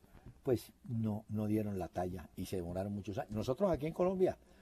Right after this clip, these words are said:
aquella generación del noventa, la de Rincón, Valderrama, etcétera, eh, cuando sale de circulación,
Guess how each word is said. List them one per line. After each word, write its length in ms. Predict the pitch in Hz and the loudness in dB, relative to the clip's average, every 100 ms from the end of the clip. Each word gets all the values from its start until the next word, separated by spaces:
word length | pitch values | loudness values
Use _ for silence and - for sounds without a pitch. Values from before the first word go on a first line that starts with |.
| - - | -14 -8
aquella 380 | - 131 165 | 0 2 4
generación 500 | 165 139 110 98 127 160 | 4 2 0 0 2 8
del 180 | 175 | 8
noventa, 680 | 135 123 143 127 107 135 180 - _ _ _ | 8 6 6 4 2 2 2 -8 _ _ _
la 120 | 85 | -6
de 80 | 92 | -2
Rincón, 580 | 101 110 104 135 151 143 | 0 0 4 4 4 4
Valderrama, 520 | 120 104 104 117 135 | 4 4 4 4 2
etcétera, 520 | 123 123 113 135 175 - _ _ - _ _ _ - | 2 2 2 -2 -4 -10 _ _ -20 _ _ _ 0
eh, 320 | 110 107 - - | 2 2 -2 -4
cuando 380 | 117 113 107 - | -2 0 -2 -6
sale 520 | - - 151 170 214 165 | -10 2 4 4 0 0
de 120 | 110 | 0
circulación, 760 | 107 98 101 95 - 135 190 | 2 0 0 0 0 -2 -2